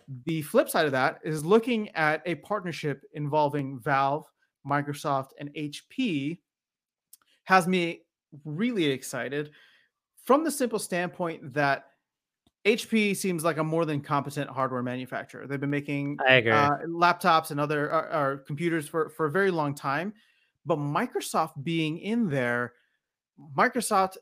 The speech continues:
Speaker 1: has a huge backlog and experience with gaming, which is what's super hot in V R right now.
Speaker 2: Yeah.
Speaker 1: So I'm just curious, will there at some point be potentially the Halo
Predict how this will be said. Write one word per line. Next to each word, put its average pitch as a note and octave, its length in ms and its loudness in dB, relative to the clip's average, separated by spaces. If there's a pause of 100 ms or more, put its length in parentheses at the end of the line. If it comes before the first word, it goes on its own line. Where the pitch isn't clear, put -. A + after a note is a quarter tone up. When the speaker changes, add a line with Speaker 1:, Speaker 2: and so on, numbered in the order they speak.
(200)
Speaker 1:
has E3+ 680 0 (160)
a E3+ 560 -2
huge G#3+ 840 -2 (180)
backlog F3 640 0
and D3+ 100 -2
experience D#3+ 800 -2
with D3 580 0 (140)
gaming, D#3+ 420 0 (280)
which E3+ 200 -2
is D3+ 200 -2
what's D3+ 320 -4
super G3+ 320 -4
hot C#3+ 320 0
in C3 240 -6
V C3 180 -6
R C#3+ 220 0
right - 200 -10
now. E2 300 -14 (400)
Speaker 2:
Yeah. C3+ 160 8
Speaker 1:
So D#3 240 6 (240)
I'm A3 240 4
just G3 180 -2
curious, E3 440 0 (400)
will F3+ 340 4
there G3 260 2
at E3 160 -2
some G3 240 -2
point D#3 440 -6
be E3 340 -2 (100)
potentially E3+ 680 -4 (180)
the D3 220 -2
Halo D3+ 560 2